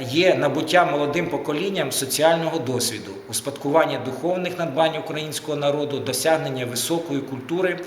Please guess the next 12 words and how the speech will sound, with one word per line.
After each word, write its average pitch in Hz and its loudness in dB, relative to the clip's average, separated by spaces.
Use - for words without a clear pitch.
міжнаціональних 135 0
взаємин, 107 -4
формування 151 4
у 151 -2
мол-, 165 2
молоді, 147 2
незалежно 143 4
від 135 -4
національних 143 0
приналежностей, 135 0
рис 190 4
громадянина 135 0